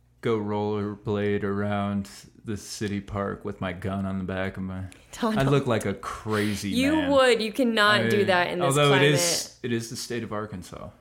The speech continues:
Speaker 2: No. That would scare a lot of people.
Speaker 1: Yeah. Yeah. We'll, we'll see. We'll, we'll see if there's, like, a tryout. And
Speaker 2: Yeah.
Speaker 1: if,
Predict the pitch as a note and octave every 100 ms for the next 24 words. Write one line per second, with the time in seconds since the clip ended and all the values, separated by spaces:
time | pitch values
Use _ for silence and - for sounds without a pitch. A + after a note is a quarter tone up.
0 | - _ G3+ F#3 E3+ E3 E3 D#3+ G3+ -
1 | _ _ _ _ _ _ _ _ G#3+ G3+
2 | G3+ - G3+ F#3+ F3+ F3 F3+ - F3+ F3+
3 | E3+ F3 - _ _ _ _ - G2+ F2+
4 | D#2+ - _ _ _ _ _ _ - -
5 | _ _ _ _ _ _ _ _ _ D#3+
6 | C#3+ A#2 - _ _ - - F#3 G3 C3+
7 | A2+ D3 C#3+ G#2+ G2 G2 - C3+ C3+ B2+
8 | - C3+ - A#2+ A#2 A#2 G#2 - G#2 G2+
9 | G2+ G2+ - G2 F2+ G2 G#2 A2 - _
10 | - G#2 G2 F#2+ - - F#3 - - -
11 | -